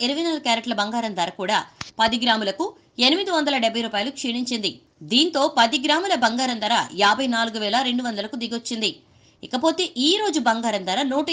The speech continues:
ఎనభై వరకు పెరిగింది. పసిడి ధర తగ్గితే వెండి ధర మాత్రం పైకి కదిలింది. కేజీ వెండి ధర ఏకంగా పదిహేను వందల తొంభై రూపాయలు పెరిగింది.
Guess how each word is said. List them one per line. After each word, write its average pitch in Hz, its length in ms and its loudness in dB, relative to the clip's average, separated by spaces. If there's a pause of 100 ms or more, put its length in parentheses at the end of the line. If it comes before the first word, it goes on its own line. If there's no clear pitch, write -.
ఎనభై 214 240 -2
వరకు 160 260 -4
పెరిగింది. 233 380 -2 (320)
పసిడి 285 340 4
ధర 392 200 0
తగ్గితే 247 360 2 (300)
వెండి 311 280 4
ధర 392 100 2 (120)
మాత్రం 254 300 -2 (160)
పైకి 202 280 -2
కదిలింది. 240 380 -2 (280)
కేజీ 226 340 2
వెండి 220 240 0
ధర 330 100 2 (100)
ఏకంగా 240 380 0
పదిహేను 254 300 -2
వందల 233 260 -2
తొంభై 247 260 -2
రూపాయలు 247 320 -4
పెరిగింది. 226 360 -2